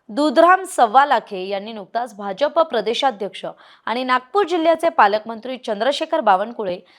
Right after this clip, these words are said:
यांच्या उपस्थितीत पक्षप्रवेश केलाय. ईडीचा ससेमिरा टाळण्यासाठी त्यांनी भाजपमध्ये पक्षप्रवेश करून आपलं राजकीय भवितव्य सुरक्षित केल्याची चर्चा आहे. विशेष म्हणजे लोकसभा निवडणुकीत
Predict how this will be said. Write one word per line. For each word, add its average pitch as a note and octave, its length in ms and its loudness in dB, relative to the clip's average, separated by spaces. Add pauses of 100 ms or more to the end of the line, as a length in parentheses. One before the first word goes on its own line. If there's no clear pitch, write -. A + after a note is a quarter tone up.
(160)
यांच्या A3 420 2
उपस्थितीत G#3+ 680 -2 (180)
पक्षप्रवेश F#3+ 580 -4
केलाय. - 260 -12 (460)
ईडीचा A#3 520 0
ससेमिरा B3 640 0
टाळण्यासाठी A#3 760 -2 (260)
त्यांनी C4+ 240 -4
भाजपमध्ये E4 800 2
पक्षप्रवेश C4 680 -2
करून A#3 260 -6
आपलं G3+ 340 -4
राजकीय A3+ 540 -4
भवितव्य G#3+ 600 -4 (360)
सुरक्षित C#4 520 -2 (100)
केल्याची G3 400 -4
चर्चा G3 400 -8
आहे. - 240 -14 (360)
विशेष C4 380 -2
म्हणजे B3 360 -2
लोकसभा B3+ 460 0
निवडणुकीत G#3 580 -6